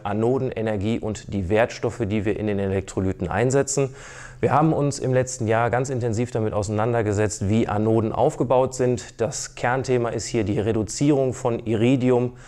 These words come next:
in den Mischoxidanoden, die für den dreiwertigen Prozess notwendig sind. Hier sind zum ersten Mal Anoden verbaut, die hier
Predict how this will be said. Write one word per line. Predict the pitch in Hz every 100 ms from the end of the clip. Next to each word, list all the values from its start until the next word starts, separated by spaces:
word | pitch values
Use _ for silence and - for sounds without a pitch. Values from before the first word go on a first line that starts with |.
| - -
in | - 120 113 92
den | 107 104 -
Mischoxidanoden, | 139 147 131 - 135 - 110 110 113 110 107
die | 110 110 110
für | - 104 107
den | 98 104 101
dreiwertigen | 101 98 98 98 - 101 95
Prozess | - 98 - 98 - - - - -
notwendig | - 123 190 170 165 156 -
sind. | 143 139 - -
Hier | - 139 127
sind | 127 127
zum | - - 120 104
ersten | 117 113 -
Mal | 107 107
Anoden | 104 104 101 101
verbaut, | - 104 95 101 98 -
die | 101
hier | 95 101 107